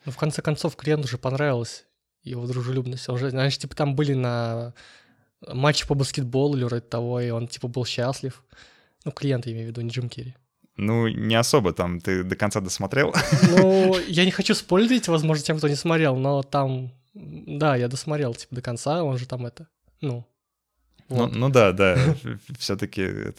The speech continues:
Speaker 2: ладно, всё, без спойлеров.
Speaker 1: Да.
Speaker 2: В общем, посмотрите фильм «Кабельщик», он классный, и он как раз про вот этот вот страх <laughs> стрёмных курьеров, стрёмного обслуживающего персонала. Так вот, хотим ли мы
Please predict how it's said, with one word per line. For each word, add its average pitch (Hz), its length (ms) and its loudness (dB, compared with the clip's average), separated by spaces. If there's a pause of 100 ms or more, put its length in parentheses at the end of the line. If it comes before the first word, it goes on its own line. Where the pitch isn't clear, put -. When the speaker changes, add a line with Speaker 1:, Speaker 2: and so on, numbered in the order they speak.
(120)
Speaker 2:
ладно, 110 280 4
всё, 87 320 0
без 95 380 -2
спойлеров. 139 440 4
Speaker 1:
Да. 117 40 0
Speaker 2:
В - 60 0
общем, 101 200 -2
посмотрите 113 420 0
фильм 104 220 0
«Кабельщик», 135 560 0
он 92 140 -2
классный, 101 580 0
и - 140 -6
он 95 100 -2
как 95 200 -2
раз 92 160 0
про - 200 -8
вот 87 140 -6
этот 87 160 -6
вот 87 100 -4
страх - 380 0 (560)
<laughs> 240 480 -6
стрёмных 104 680 2 (140)
курьеров, 101 420 4
стрёмного 98 520 2
обслуживающего 92 720 -4
персонала. 87 560 -6 (640)
Так - 120 -6
вот, 120 80 0
хотим 202 300 0
ли 147 80 2
мы 95 320 0